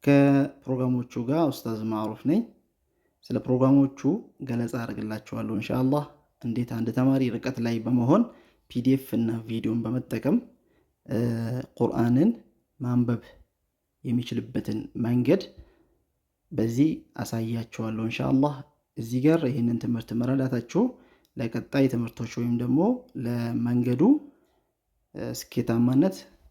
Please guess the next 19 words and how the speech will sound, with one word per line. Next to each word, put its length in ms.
ትልቁን 440
ድርሻ 220
ይወስዳል 400
ማለት 220
ነው። 100
እዚህ 220
ጋር 200
ሐሳቡ 400
በደንብ 320
ካልተረዳችሁት፣ 800
እንዴት 280
መሄድ 240
እንዳለባችሁ፣ 580
እንዴት 220
መማር 280
እንዳለባችሁ 640
እዚህ 180
ጋር 140
ካልተረዳችሁት፣ 720